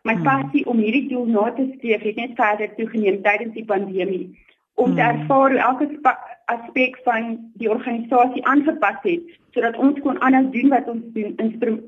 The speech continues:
Speaker 1: inspireer my ongelooflik baie.
Speaker 2: Hmm.
Speaker 1: Dit is 'n absolute voorreg om deel te wees van 'n organisasie wat al amper eenennegentig jaar, byna 'n eeu lank bestaan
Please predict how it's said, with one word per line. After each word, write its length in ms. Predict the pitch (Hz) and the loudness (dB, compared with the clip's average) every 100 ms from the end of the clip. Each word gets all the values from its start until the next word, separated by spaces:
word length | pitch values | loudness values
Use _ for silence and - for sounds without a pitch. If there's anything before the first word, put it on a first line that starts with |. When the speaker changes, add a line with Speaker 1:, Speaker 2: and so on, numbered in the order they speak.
| - | -8
Speaker 1:
inspireer 540 | 226 220 - 214 214 | -6 -4 -4 0 0
my 120 | 233 202 | 0 -2
ongelooflik 640 | 202 220 196 196 247 226 - | -4 -2 -2 -2 -4 -6 0
baie. 380 | 175 180 185 190 _ _ _ | 0 0 -4 -10 _ _ _
Speaker 2:
Hmm. 220 | 208 190 151 | -4 -2 0
Speaker 1:
Dit 100 | 233 | 0
is 60 | |
'n 40 | 240 | 0
absolute 460 | 247 269 269 269 - | -2 -4 -4 -4 -2
voorreg 320 | 269 254 254 | 0 2 0
om 120 | 247 | -4
deel 200 | 220 214 | 0 0
te 100 | 208 | 0
wees 220 | 208 220 220 | 0 0 0
van 80 | 226 | -2
'n 80 | 196 | -2
organisasie 1000 | - 220 220 220 220 208 208 208 185 - | 0 -2 -2 -2 2 2 0 -6 -8 -2
wat 180 | 196 190 | -2 2
al 140 | 214 | 2
amper 240 | 220 226 247 | 2 0 -2
eenennegentig 840 | 254 240 247 202 208 226 208 185 | -2 -2 0 0 -2 -4 -4 -2
jaar, 480 | 214 175 180 - - - | 0 0 0 -8 -8 0
byna 300 | 214 262 254 | 2 2 -2
'n 80 | 240 | 0
eeu 180 | 269 285 | 2 2
lank 260 | 208 196 | 0 -2
bestaan 640 | 220 220 - 180 170 175 | -8 -4 0 2 2 -2